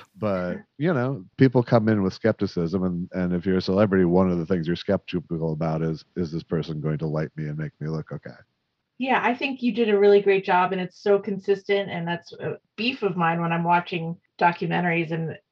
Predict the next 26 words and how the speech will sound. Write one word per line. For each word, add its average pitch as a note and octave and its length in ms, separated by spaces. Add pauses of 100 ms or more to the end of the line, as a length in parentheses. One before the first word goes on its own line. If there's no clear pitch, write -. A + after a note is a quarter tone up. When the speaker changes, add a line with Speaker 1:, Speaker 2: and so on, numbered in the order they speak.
(140)
Speaker 2:
there's F#3 240
just - 320
such G3 200
a F3 40
l-, D#3 280 (240)
difference G3 640
in, F3+ 300
you G#3 120
know, F3 100
somebody's G3+ 460
doing G3 240
an F#3+ 60
interview F#3+ 480
on F3 140
their F3+ 280
phone, F#3 400
but E3 180
somebody F3+ 300
else F#3 220
is E3+ 160
well E3+ 220
lit. F3 220
So F3+ 100
I F3+ 80
really F3+ 300
appreciate E3+ 640